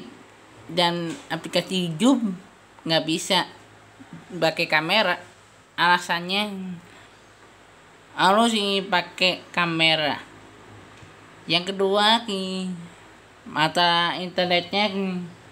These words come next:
butuh waktu agak lama untuk men-, hubunginya. Kalau lebih dari satu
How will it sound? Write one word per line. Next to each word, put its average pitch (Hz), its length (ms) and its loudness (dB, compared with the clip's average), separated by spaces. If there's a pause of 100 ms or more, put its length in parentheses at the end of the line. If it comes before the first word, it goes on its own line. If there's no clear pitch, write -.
(640)
butuh 175 400 4
waktu 180 160 -2
agak 160 400 4
lama 147 480 0
untuk 139 240 -2 (160)
men-, 143 400 0 (1200)
hubunginya. 156 720 2 (240)
Kalau 196 400 6
lebih 196 160 0
dari 196 400 4
satu 185 320 0